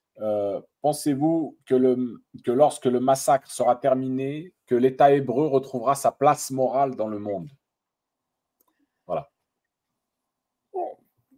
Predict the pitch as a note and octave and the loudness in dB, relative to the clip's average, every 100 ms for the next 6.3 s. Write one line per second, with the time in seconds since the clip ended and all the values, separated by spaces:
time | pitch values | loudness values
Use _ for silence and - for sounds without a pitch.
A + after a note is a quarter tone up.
0 | _ D#4+ - D4+ - _ - C#4 C#4 G#3+ | _ -12 -6 -6 -8 _ -4 -2 0 0
1 | - A3+ - - F3+ D#3 F#3 G3+ F3+ F3 | -2 -8 -8 -6 -4 -2 -2 -2 2 8
2 | F#3+ F#3+ E3+ A3+ A3 G3 - F#3+ E3 F3 | 8 6 0 0 2 0 0 -4 -2 -4
3 | B2 - F#3+ A3+ G#3+ E3 - F#3+ F#3 A#3+ | -6 -10 -10 -8 -8 -10 -2 2 4 2
4 | A#3 F#4 A#3+ D3 - - E3+ A#3 G#3+ F3+ | 2 0 0 -2 -6 -4 0 4 4 4
5 | F3 - B3+ - F3+ F3 E3+ E3+ E3 - | 2 4 2 2 -2 0 0 -2 -4 -4
6 | G#3 F#3 | -10 -10